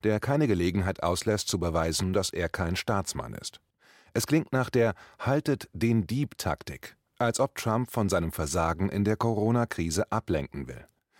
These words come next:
Es ist aber nur eine von vielen ähnlichen Äußerungen amerikanischer Politiker und Journalisten in den letzten Tagen. Steve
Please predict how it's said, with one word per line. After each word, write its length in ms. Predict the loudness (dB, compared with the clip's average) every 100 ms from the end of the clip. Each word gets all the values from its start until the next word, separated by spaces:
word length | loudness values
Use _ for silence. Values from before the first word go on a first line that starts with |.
| -20 -20 _ _ -2
Es 120 | 0
ist 140 | 0
aber 160 | 2 4
nur 220 | 4 4
eine 240 | 2 2
von 200 | 2 0
vielen 380 | -2 -2 2 2 2
ähnlichen 520 | 2 2 0 0 -2
Äußerungen 580 | 0 0 0 2 2 0
amerikanischer 720 | -2 -2 -4 -2 -2 -2 -4
Politiker 560 | -4 -4 -4 -4 -2
und 140 | -2 0
Journalisten 640 | -2 0 0 -2 -2 -2
in 140 | 0 0
den 100 | 0
letzten 400 | -2 -4 -4 -2
Tagen. 380 | -2 -4 -8 -20 _ _ _ _ _ _ _ _ _ -10
Steve 280 | -2 -2